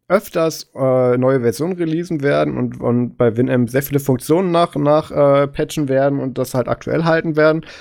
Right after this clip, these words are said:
Ähm, aber da hat tatsächlich schon, ach Gottchen, wann wurde Winamp denn nochmal beerdigt? Äh, äh, das hab ich auf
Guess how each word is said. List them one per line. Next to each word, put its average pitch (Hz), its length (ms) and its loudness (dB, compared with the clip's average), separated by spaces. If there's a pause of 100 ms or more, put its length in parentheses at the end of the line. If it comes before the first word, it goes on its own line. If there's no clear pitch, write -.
(340)
Ähm, 131 600 2 (840)
aber 139 260 4
da 139 160 -2
hat 139 160 -4
tatsächlich 147 460 -2
schon, 151 280 0
ach - 80 -8
Gottchen, 117 300 -4
wann 120 160 -2
wurde 135 240 0
Winamp 139 240 0
denn 135 100 0
nochmal 135 240 0
beerdigt? 117 640 0
Äh, 117 640 2 (1000)
äh, - 60 -18
das 113 340 2
hab 131 60 0
ich 131 100 -2
auf 123 60 -2